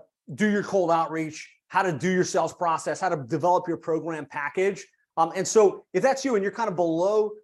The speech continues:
stability, you're kinda still in the startup phase, I've opened up a breakout room,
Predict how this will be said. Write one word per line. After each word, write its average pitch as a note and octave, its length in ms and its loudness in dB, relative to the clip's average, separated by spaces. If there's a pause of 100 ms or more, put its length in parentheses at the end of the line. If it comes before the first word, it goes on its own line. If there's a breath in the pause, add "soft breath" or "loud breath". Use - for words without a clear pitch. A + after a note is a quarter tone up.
(180)
stability, E3 460 -2
you're D3 100 -4
kinda F#3+ 240 -6
still A3+ 320 2
in G#3 80 -2
the F3 40 -2
startup F3 460 -2
phase, C#4 460 -6 (240)
I've E3+ 160 0
opened A#3 260 2
up D#4+ 140 4
a G#3+ 60 0
breakout E3+ 580 2
room, D3 440 -6